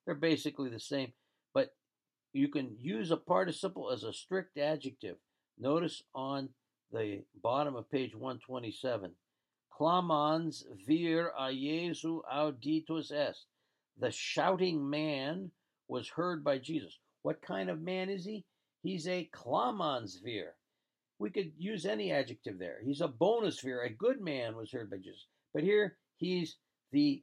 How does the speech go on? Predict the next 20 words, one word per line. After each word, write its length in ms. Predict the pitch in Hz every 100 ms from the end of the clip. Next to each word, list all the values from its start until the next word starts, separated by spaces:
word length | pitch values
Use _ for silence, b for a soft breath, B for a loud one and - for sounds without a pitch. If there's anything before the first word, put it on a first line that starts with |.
| _
what 200 | 139 156
kind 260 | 170 175
of 80 | 170
man? 280 | 170 180 180
The 120 | 151
shouting 680 | 139 - 147 170 180 156 117
man. 220 | 107 87 69 _ _ _ _ _ _ _ _ _ _ -
Or 300 | 202 208 202
you 140 | 190
could 200 | 175 156
say, 440 | - 113 120 110 113 _ _ 92
vir 360 | 135 160 156 -
clamans 640 | - 190 220 139 143 160 151
a 140 | 147
Jesus 460 | 143 156 151 143 123
auditus 560 | 135 131 143 135 127
est. 220 | 120 95 _ _ _ -
The 80 | 120
man 360 | 165 190 170
shouting 580 | - - 190 180 127 175